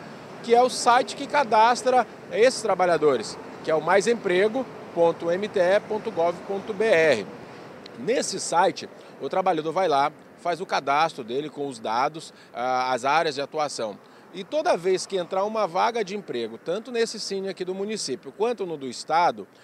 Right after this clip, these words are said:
é, o trabalhador é avisado por e-mail. O diferencial aqui do Cine do município é que, além disso, é, eles entram em contato por telefone com o trabalhador informando, "Olha,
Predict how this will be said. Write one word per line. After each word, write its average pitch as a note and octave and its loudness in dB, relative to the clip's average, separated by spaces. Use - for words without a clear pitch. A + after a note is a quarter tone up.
é, C3 -2
o D#3+ -10
trabalhador G#3 2
é G#3 4
avisado G#3 -2
por G#3+ -6
e-mail. D#3 -2
O B3 -14
diferencial C4+ -4
aqui F3 -6
do D#3 -12
Cine E3 -10
do D3 -10
município C3 -10
é C#3 -8
que, G#3 -4
além A3+ -4
disso, F3+ -10
é, C#3+ -2
eles F3 -6
entram A3+ -4
em G#3 -12
contato E3+ -4
por D3+ -10
telefone F3 -6
com F#3 -8
o F3 -10
trabalhador E3 -2
informando, D#3 -6
"Olha, A#2+ 0